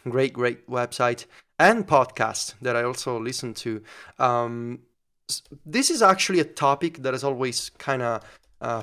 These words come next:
piqued my curiosity, and so I'm glad that now I know more because of this article. It's about Level five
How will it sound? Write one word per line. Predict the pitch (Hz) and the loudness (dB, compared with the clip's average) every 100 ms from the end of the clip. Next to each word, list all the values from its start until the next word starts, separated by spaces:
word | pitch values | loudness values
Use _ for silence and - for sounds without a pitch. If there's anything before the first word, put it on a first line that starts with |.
| - | -6
piqued | 196 190 - | -8 -8 -2
my | 131 123 117 | 0 0 -2
curiosity, | - 131 123 123 127 139 147 226 285 _ - | -4 -2 4 6 6 2 -2 -4 -4 _ 2
and | 151 139 135 | 4 4 2
so | - 151 | 4 4
I'm | 147 127 | 4 0
glad | 147 165 139 | 4 4 4
that | 131 | 0
now | 123 131 123 | 2 2 2
I | 117 | 0
know | 123 117 | -2 -2
more | 110 104 104 | -2 -4 -6
because | 120 113 104 | -8 -10 -10
of | 117 | -12
this | 110 | -8
article. | 113 117 139 - | -6 -4 -6 -4
It's | 139 - | -6 -4
about | 170 190 185 | 2 2 2
Level | 143 147 143 | 2 4 4
five | - - 117 127 196 | 2 -2 0 0 -2